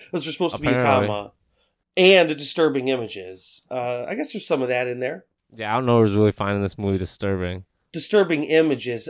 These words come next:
Speaker 1: I, for a P G thirteen, I could see a thirteen-year-old maybe seeing some of this and going, <gasps> "Oh, shit."
Speaker 2: Dude, I don't know. If you don't realize that a motherfucking guy on fire isn't real.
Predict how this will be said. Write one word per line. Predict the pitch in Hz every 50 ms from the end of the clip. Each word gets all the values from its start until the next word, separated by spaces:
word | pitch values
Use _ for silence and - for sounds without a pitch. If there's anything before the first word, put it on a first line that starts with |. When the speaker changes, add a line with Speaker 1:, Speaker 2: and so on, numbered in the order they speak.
| -
Speaker 1:
I, | 202 208 - _ _
for | - 208
a | 180 -
P | - 247 240 202
G | 180 208 196
thirteen, | - 196 175 151 - - 185 180 160 147 135 131 131
I | - 220
could | - 285 -
see | - - 170
a | 139 -
thirteen-year-old | - 143 135 131 - 151 143 131 131 127 127 127 123 120 120 117 120 120 113 117
maybe | 120 127 131 131 131 135
seeing | 127 - 139 127
some | 117 - 139 123 120 123
of | 120
this | 123 131 127 -
and | 131 123
going, | 110 123 127 120 120 117 117 117 - _ - - - -
<gasps> | - - - - _ _ -
"Oh, | - - -
shit." | - - - 156 143 - - - - _
Speaker 2:
Dude, | - 139 123
I | 110 107 107 117
don't | 120 120 117
know. | 113 110 110
If | 101 127
you | 151 170
don't | 175 180 180 175 156
realize | 139 131 139 143 156 151 151 143 143 147 151 147 131
that | 135 135 131
a | 127
motherfucking | 123 131 135 131 - - 143 143 127 - 139 127 120 110
guy | 117 104 101 107 113 117 123 123 123
on | 104 113 107 110 110 104
fire | - - - 98 95 107 113 117 120 120
isn't | 113 98 110 110 113 117 107 95
real. | 92 92 98 107 123 139 147 156 143